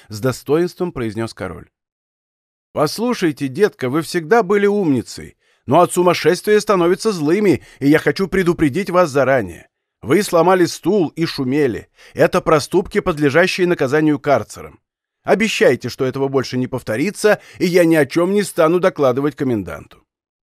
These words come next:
"Я хочу повидать коменданта", ответил король, не обращая внимания на слова сторожа.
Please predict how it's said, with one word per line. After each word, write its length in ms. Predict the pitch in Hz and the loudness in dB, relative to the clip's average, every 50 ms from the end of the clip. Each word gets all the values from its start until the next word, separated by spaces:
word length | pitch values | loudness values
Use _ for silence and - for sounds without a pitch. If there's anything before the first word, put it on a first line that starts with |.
| _ _ _ _ _ _ _ _ _ | _ _ _ _ _ _ _ _ _
"Я 340 | - 85 95 127 147 160 156 | -14 -6 2 4 4 4 4
хочу 480 | - 165 160 151 - - - 208 214 - | 2 0 0 0 0 -4 -4 -4 -4 -2
повидать 500 | - 190 175 175 165 139 180 190 - - | 0 -2 0 0 0 2 2 0 0 0
коменданта", 760 | - - 185 196 196 202 190 170 202 180 143 131 - - 123 | -2 0 0 2 0 0 0 2 2 2 2 2 0 -2 -2
ответил 340 | 123 - 143 123 - 123 120 | -2 -2 -4 -2 -2 -4 -2
король, 400 | - 123 123 170 202 196 - _ - - - - | 0 0 4 4 4 2 0 _ -14 -20 -12 -2
не 100 | - 156 | 0 2
обращая 460 | 170 147 143 151 131 - - 156 135 117 | 2 4 2 0 0 0 0 0 0 0
внимания 500 | 107 107 101 120 151 175 175 165 170 165 | -2 -2 0 2 2 4 4 4 4 4
на 140 | 147 143 | 2 0
слова 260 | 127 - 120 117 117 110 | 0 -2 -2 -2 -2 -2
сторожа. 520 | - - 107 92 92 87 - - - _ | -4 -8 -10 -10 -10 -12 -16 -18 -20 _